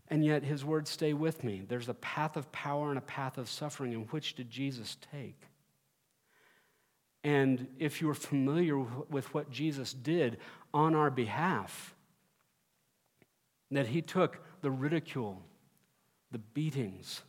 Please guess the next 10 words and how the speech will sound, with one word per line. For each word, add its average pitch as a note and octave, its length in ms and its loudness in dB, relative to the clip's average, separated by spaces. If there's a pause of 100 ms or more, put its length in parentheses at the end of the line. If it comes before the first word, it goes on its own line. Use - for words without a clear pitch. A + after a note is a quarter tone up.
(680)
the B2+ 80 -12
death B2 640 -4 (960)
that A#2+ 380 -2 (220)
only E3+ 260 2
the D3 80 0
most C#3+ 380 0 (140)
grave D3 460 -2
sin A2+ 600 -4 (2000)
would A#2+ 160 -6
require. A2+ 680 -8